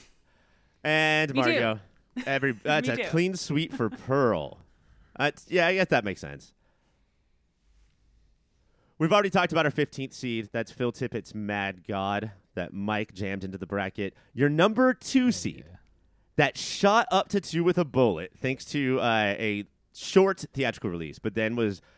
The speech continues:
Speaker 1: put on H B O Max. And sometimes these movies that get put on streaming, literally everyone watches. You never,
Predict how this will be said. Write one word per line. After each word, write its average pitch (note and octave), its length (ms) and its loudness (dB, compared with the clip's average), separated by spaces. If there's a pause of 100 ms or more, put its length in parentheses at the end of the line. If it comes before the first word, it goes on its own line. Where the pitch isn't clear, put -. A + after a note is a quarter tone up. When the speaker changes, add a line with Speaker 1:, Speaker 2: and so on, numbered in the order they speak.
(220)
Speaker 1:
put F3 140 0
on G#3 100 6
H F3 180 2
B D#3 120 2
O C#3+ 60 4
Max. B2 440 -2
And A#2 260 0
sometimes G3 480 -2
these D#3+ 200 -2
movies D#3+ 200 0
that C3 80 -4
get B2+ 120 -6
put A#2+ 80 -6
on A2+ 80 -2
streaming, G#2+ 300 -6 (260)
literally D#3 580 0
everyone C#3+ 540 0
watches. D#3 520 -2
You B2 120 -8
never, D#3 220 2